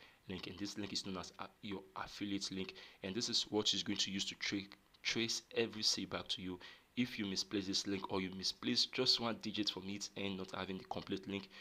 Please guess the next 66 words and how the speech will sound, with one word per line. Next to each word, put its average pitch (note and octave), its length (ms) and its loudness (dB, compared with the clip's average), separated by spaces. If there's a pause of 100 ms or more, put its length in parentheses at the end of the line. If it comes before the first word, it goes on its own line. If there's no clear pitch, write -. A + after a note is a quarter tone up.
(180)
you're F#2 100 -6
not F2+ 100 -6
going F2+ 120 -2
to - 120 -4
get F#2+ 300 -2
paid G2+ 200 -2
and F#2 140 -6
the F2 60 -8
link G2 220 -2
won't - 180 -4
even F#2+ 160 -4
be F#2 220 -10
active. F#2+ 280 -2 (300)
So - 160 -4
right G#2+ 200 4
now G#2 140 0
we F#2+ 60 -6
can A#2 280 -2 (100)
copy F#2+ 240 -4
this F#2 220 0
link, F#2 240 -6 (260)
but G#2 100 6
we'll F#2+ 100 2
be F2 180 -6
coming C3+ 180 -2
back G2+ 200 0
to - 100 -4
the G2 60 -6
link F#2 280 -6
and F2+ 120 -6
working F2 280 -6
with F2+ 120 -4
it F2+ 320 -4
more F2+ 320 -4
in F#2 100 -10
the F2+ 80 -10
future. F2+ 360 -6 (480)
So - 120 0
the A#2 80 -4
next E3 200 -2
step A2 240 0
that G2 100 0
actually G2+ 340 -4
comes G2 260 -4
in F#2+ 240 -6
is F#2 160 -4
for - 240 -6
you F#2+ 120 -6
to G2 260 -4
sign F2+ 320 0
up F2 120 -10
to - 80 -8
TikTok, - 500 0 (340)
completely F#2+ 460 -8 (100)
free G#2+ 180 -2
of F#2+ 140 -2
charge - 280 -4
to - 40 -6
do. F#2+ 200 -4
So - 180 0
we're G2 60 -4
going G2+ 180 0
to - 140 -2
head F#2+ 140 -4
to - 160 -6
TikTok. - 480 -2